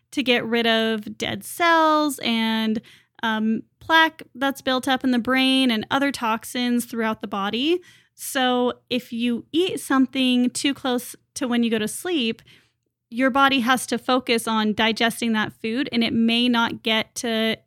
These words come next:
its regular cleaning processes, or those processes may be disrupted, um, not done as well, and things like that. And that's gonna affect the quality of your sleep, as well as have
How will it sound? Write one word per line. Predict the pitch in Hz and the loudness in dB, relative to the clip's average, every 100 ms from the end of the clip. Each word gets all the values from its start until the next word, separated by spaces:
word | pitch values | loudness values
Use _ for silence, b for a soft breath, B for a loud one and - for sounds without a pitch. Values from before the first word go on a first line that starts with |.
| _ | _
its | 220 220 - - | -8 -6 -10 -10
regular | 220 220 220 214 | -6 -4 -4 -4
cleaning | - 220 214 | -4 -4 -4
processes, | 220 220 240 233 247 254 254 - b b - | -4 -4 -4 -4 -2 -2 -4 -8 b b -4
or | 247 | -2
those | 226 220 - - | 0 -2 -6 -16
processes | - 233 233 226 220 208 | -6 -4 -4 -4 -2 -2
may | 214 208 | -2 -2
be | 208 208 | -4 -6
disrupted, | 208 214 - 302 311 294 285 277 269 b b b _ - | -6 -6 -2 -2 0 0 2 2 -2 b b b _ -4
um, | 220 214 | -2 0
not | 214 220 - | 0 0 0
done | 269 269 | 4 4
as | 269 247 | 4 2
well, | 254 247 247 240 240 - | 2 4 4 2 0 -2
and | 233 226 | -2 -2
things | 226 220 - | -2 -4 -4
like | 214 214 | -6 -2
that. | 254 285 | 0 2
And | 226 | 2
that's | 220 196 | -2 -4
gonna | - 233 220 | -2 0 0
affect | 226 226 220 | 0 -2 -2
the | 233 | -6
quality | - 214 220 233 | -4 -2 0 0
of | 233 | 0
your | 240 240 | 0 -2
sleep, | - 277 339 - - | -4 -6 -6 -8 -4
as | 254 226 | -2 0
well | 226 269 302 302 | 0 2 4 4
as | 240 220 220 208 | 4 4 2 -2
have | - 233 | 0 2